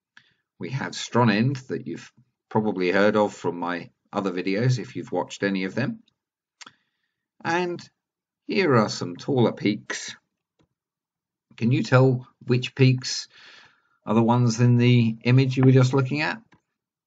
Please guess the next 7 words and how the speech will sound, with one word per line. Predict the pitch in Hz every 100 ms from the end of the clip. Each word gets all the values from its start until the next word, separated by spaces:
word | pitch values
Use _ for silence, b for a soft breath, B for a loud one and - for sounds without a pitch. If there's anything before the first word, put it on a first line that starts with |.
| _ _ _ _ _ _ _
Well, | 101 104
congratulations | 107 95 110 135 127 110 110 110 101
if | 95
you | 98
chose | 82 95 87 78
these | 82 107 110
two. | - -